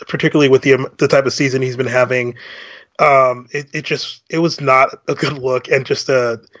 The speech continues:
a pretty poor way to start to close the season for him. Um, obviously, like, people get upset. It's not really about, <laughs> uh, what, like, what happened in terms of reacting. Like you said, after the game, he knew,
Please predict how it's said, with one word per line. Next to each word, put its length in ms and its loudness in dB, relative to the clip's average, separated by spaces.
a 80 2
pretty 300 2
poor 500 4
way 200 4
to 260 0
start 280 0
to 80 -2
close 200 0
the 60 -4
season 320 -4
for 160 4
him. 380 0
Um, 520 4
obviously, 480 2
like, 420 -6
people 240 2
get 140 2
upset. 420 -2
It's 160 -2
not 160 4
really 200 0
about, 460 -2
<laughs> 400 -20
uh, 280 4
what, 420 -2
like, 240 -8
what 200 0
happened 500 0
in 60 -8
terms 240 -8
of 120 -8
reacting. 440 -2
Like 140 -4
you 80 0
said, 160 2
after 200 0
the 60 -4
game, 220 0
he 100 -6
knew, 320 0